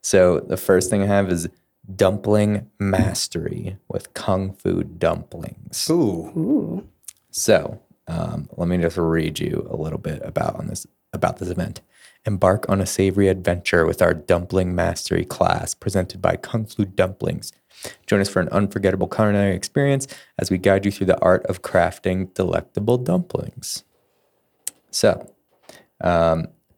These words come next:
Speaker 1: it's the Lunar New Year, so dumplings are considered a culinary delight for the, the Lunar New <laughs> Year, and, um,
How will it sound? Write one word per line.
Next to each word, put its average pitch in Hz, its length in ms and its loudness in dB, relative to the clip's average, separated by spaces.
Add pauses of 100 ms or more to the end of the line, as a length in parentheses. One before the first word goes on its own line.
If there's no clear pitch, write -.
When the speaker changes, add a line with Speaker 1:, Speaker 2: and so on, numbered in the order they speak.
(640)
Speaker 1:
it's - 300 0
the 87 80 2
Lunar 104 320 2
New 87 100 0
Year, 82 320 -4 (220)
so 78 340 0 (540)
dumplings 85 460 0
are 78 260 2
considered 78 600 -4
a - 280 -2 (120)
culinary 85 520 0
delight - 460 -2
for - 180 -2
the, 85 260 -2 (140)
the 87 160 0
Lunar 87 320 2
New 87 160 0
<laughs> - 200 -2
Year, - 180 -2 (540)
and, 85 360 2
um, 78 400 4